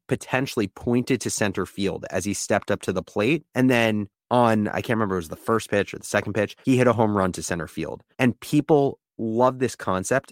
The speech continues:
of being the visionary, the picker who sees something before everyone else sees it. The fourth and final theme that we spoke about was how to most effectively spend my time. Some people would say, "Spend time on things that make you happy and give you energy."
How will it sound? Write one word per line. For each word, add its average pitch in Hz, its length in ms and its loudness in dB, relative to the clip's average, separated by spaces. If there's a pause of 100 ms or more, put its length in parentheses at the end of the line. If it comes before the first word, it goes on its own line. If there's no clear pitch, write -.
(120)
of 107 240 2
being 104 380 0
the 95 80 0
visionary, 104 760 0
the 110 140 0
picker 123 420 0
who 110 140 0
sees 101 320 -4
something 135 480 -2 (240)
before 117 300 4
everyone 98 240 2
else 80 180 -4
sees 80 240 -8
it. - 140 -8 (560)
The 131 100 2
fourth 147 460 2
and 147 140 2
final 113 340 2
theme 92 300 -4
that 92 140 -4
we 90 80 -8
spoke - 320 -8
about 113 340 0 (460)
was 123 160 2
how 117 280 0
to - 200 -2
most 101 340 0
effectively 98 600 -4
spend 90 300 -2
my 85 160 -6
time. - 400 -8 (360)
Some 151 320 2
people 117 340 0
would 101 140 0
say, 92 360 0 (120)
"Spend 131 420 -2
time 107 280 2
on 101 100 0
things 92 280 -4
that 95 120 0
make 90 240 -6
you 90 80 -4
happy 117 640 -2
and 104 140 -2
give 92 160 -2
you 95 120 -2
energy." 82 520 -6